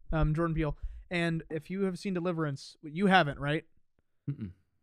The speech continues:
Speaker 1: I'll pick it for you at some point. I would love for him to do a remake for that. But
Speaker 2: Okay.
Speaker 1: I'm out of time, uh, in here, so I'm gonna, I'm gonna, we're gonna end this before I can't record anymore. <laughs>
Speaker 2: Okay.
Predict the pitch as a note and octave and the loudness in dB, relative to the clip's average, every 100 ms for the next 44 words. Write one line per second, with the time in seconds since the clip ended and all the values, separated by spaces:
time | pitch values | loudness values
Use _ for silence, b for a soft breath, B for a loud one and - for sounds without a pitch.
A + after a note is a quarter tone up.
0 | _ _ D#3+ D#3 E3 D3 C#3 B2 - A#2 | _ _ -2 0 0 -2 -6 -8 -10 -16
1 | - A#2 - C#3 C#3 C3 C3 B2+ B2 A#2+ | -14 -14 -8 -8 -4 -6 -6 -8 -8 -10
2 | A2+ A#2 A2+ - A#2 G#2+ _ - G#3+ - | -10 -12 -16 -18 -18 -18 _ 2 2 2
3 | - B2+ - - - - - - - F3 | -12 -12 -12 -14 -20 -20 -20 -14 -4 0
4 | G3+ G3 F#3+ F#3+ F#3+ D#3+ - F3 E3+ E3 | 0 0 0 0 0 -2 -6 -6 -4 -4
5 | D#3+ D3+ G3 A3 C4+ _ _ _ _ _ | -4 -4 -2 -2 -4 _ _ _ _ _
6 | _ _ _ _ - C#3 C3+ C3 B2+ B2 | _ _ _ _ -4 -2 -2 -4 -4 -6
7 | _ _ _ C#3 C3+ B2+ C3 - D#3 D#3 | _ _ _ -8 -4 -4 -6 -8 -6 -2
8 | D#3 D3 B2+ - - C3 C#3 C3 - C#3 | 0 0 -2 -6 -8 -8 -6 -8 -8 -10
9 | - D#3 - B2 A2+ B2+ - A3 - - | -10 -12 -10 -10 -12 -12 0 0 0 -2
10 | D#3 - - - F#2+ | -2 -2 -4 -2 -6